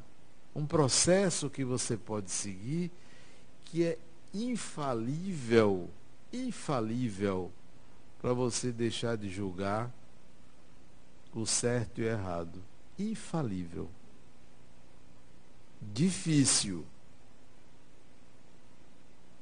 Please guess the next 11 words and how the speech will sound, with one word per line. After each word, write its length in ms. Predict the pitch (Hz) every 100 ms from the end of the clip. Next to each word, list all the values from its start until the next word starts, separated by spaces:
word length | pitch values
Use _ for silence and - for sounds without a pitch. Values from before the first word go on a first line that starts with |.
| - - - - - - - - - - - - - - -
Nem 260 | 139 165 202
sempre 580 | - - 165 196 226 180
você 360 | 165 139 151
vai 300 | 117 123 123
acreditar 720 | 110 120 107 104 - 127 151
que 180 | 147 160
é 80 | 156
possível, 960 | 151 110 - - 135 127 107 101 87 - - - - - - - - - -
mas 440 | - 110 113 120 113
se 200 | - 131
você 760 | 113 113 - - 113 107 95